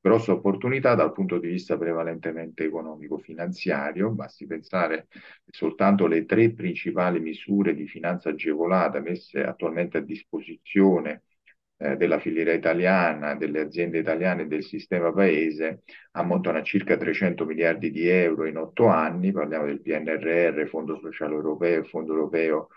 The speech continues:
di Sviluppo Regionale. Qui è molto forte anche la componente alla quale pos-, possono attingere gli operatori del settore gas, parliamo di circa ventidue miliardi di euro solo a valere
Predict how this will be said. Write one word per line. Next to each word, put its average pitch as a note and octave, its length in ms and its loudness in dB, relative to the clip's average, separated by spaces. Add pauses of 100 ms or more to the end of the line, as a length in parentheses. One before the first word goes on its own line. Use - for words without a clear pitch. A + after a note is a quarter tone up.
(240)
di D#2 120 -6
Sviluppo D#2+ 500 0
Regionale. E2 760 0
Qui G2+ 200 2
è E2 60 4
molto F2+ 500 -2
forte F2 380 2
anche F2 240 -2
la D#2+ 120 2
componente E2+ 920 -2
alla E2+ 300 0
quale F#2+ 320 6
pos-, D#2+ 260 0 (100)
possono E2+ 360 -4
attingere F2 440 0
gli D2 60 -4
operatori D#2+ 480 2
del D2+ 140 0
settore E2+ 440 0
gas, E2 460 0
parliamo D2 260 -4
di D2 60 -6
circa - 400 -8 (360)
ventidue F2 580 4
miliardi D#2+ 440 0
di E2 160 -8
euro F#2+ 320 4
solo F2+ 300 0
a D#2+ 140 0
valere D#2 640 2